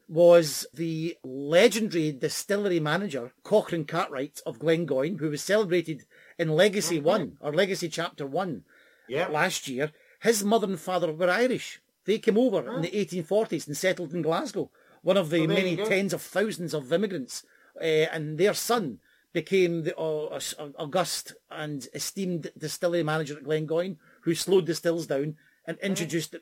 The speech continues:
Speaker 1: sherry casks. An amazing contribution the Irish have, uh, given us.
Speaker 2: Huh? And as John mentioned as well, of course, the Jamesons were from Scotland. So, um,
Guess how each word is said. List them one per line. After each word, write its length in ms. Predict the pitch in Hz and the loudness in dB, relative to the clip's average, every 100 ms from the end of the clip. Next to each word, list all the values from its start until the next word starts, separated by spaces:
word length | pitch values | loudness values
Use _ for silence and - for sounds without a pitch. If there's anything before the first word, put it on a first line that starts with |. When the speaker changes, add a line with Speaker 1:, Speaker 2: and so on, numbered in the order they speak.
| _ | _
Speaker 1:
sherry 360 | - - 220 - | -12 -6 -6 -4
casks. 440 | 156 101 - - - | -8 -8 -16 -18 -12
An 100 | 220 | -4
amazing 480 | 233 247 269 214 175 | 0 2 2 2 0
contribution 600 | 180 190 165 160 180 175 | 0 0 -2 -4 -6 -6
the 100 | 156 | -2
Irish 280 | 156 160 143 | 0 -2 -4
have, 220 | 143 117 | -10 -6
uh, 220 | 143 135 - _ _ | -4 -4 -8 _ _
given 220 | 294 247 | -2 0
us. 200 | 180 - 214 | -2 -4 -8
Speaker 2:
Huh? 100 | 247 _ _ _ _ | -8 _ _ _ _
And 220 | - 208 220 | 2 6 4
as 160 | 202 | 4
John 280 | - 220 208 | 6 8 8
mentioned 360 | 208 202 202 180 | 4 2 -2 -2
as 100 | 160 | 4
well, 200 | 233 220 | 6 6
of 140 | - | 4
course, 240 | 147 165 | 0 0
the 100 | 160 | -4
Jamesons 680 | 139 185 214 - 123 170 170 | 0 2 2 0 -6 -8 -6
were 100 | 175 | -6
from 160 | 185 190 | -6 -4
Scotland. 480 | - 269 220 196 - | 2 2 0 -6 -4
So, 440 | 175 180 175 175 - _ _ _ _ 165 | 2 4 4 -2 -14 _ _ _ _ 2
um, 440 | 165 165 165 | 4 4 2